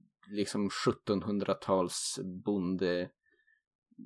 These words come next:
konventionella vetandet är det som mycket mer som kanske är logiskt, men där han liksom medvetet ville lämna det okommenterat och oförklarat för att det skulle,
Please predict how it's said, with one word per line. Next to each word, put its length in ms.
konventionella 680
vetandet 720
är 120
det 80
som 440
mycket 460
mer 200
som 220
kanske 420
är 60
logiskt, 720
men 400
där 160
han 200
liksom 340
medvetet 760
ville 260
lämna 380
det 80
okommenterat 880
och 60
oförklarat 720
för 180
att 160
det 120
skulle, 420